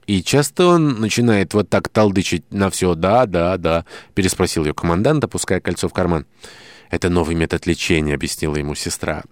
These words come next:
«Его изобрела доктор фон Блименстейн». «И в чём же он заключается?» — поинтересовался командант. «Синдром повторений, э, вызываемый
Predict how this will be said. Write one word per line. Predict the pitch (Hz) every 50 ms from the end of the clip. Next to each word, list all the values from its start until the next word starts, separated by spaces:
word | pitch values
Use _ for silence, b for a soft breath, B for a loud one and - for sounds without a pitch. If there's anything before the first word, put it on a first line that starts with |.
| _ _ _
«Его | 110 120 147 147
изобрела | 117 135 127 127 131 131 120
доктор | 107 117 107 - 110 101
фон | - 123 120
Блименстейн». | 107 95 90 82 80 76 - - 87 78 71 67 - _ _ _ _ _ _ _ _ _ -
«И | 95
в | - -
чём | - 95 90 85
же | 76 82
он | 85 85
заключается?» — | 87 - - - 82 - - 87 85 85 87 - 120
поинтересовался | 117 143 143 139 160 151 143 - 151 151 143 - 143
командант. | - 139 143 143 139 131 143 139 139 - B B B B B B B B B B B B B
«Синдром | - - 160 165 160 170 175 180 175 160
повторений, | 143 165 - - - 180 180 180 147 113 98 90 85 85 87 92
э, | - - 104 104
вызываемый | 95 104 117 107 131 123 147 143 139 135 131 131 123 123 123 -